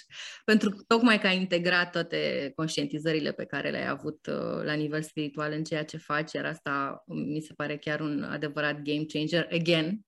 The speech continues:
mai ales în contextul vremurilor pe care le trăim. Uh, acestea fiind zise, însă, aș vrea să te las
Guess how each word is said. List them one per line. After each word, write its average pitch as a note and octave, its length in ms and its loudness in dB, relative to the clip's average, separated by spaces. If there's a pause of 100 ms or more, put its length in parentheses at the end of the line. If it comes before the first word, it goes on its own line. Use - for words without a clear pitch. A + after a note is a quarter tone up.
(100)
mai D#3 240 -2
ales D#3 180 -2
în D3+ 80 -4
contextul D#3 440 -6
vremurilor D#3 460 -4
pe D3 140 -10
care D3+ 220 -4
le D3+ 100 -4
trăim. C#3+ 500 0 (640)
Uh, G#3+ 400 8
acestea A#3+ 360 2
fiind C4 240 8
zise, C4 220 2
însă, B3 640 2
aș A3 140 2
vrea A#3+ 120 2
să B3 120 -4
te B3 120 -4
las A#3 180 2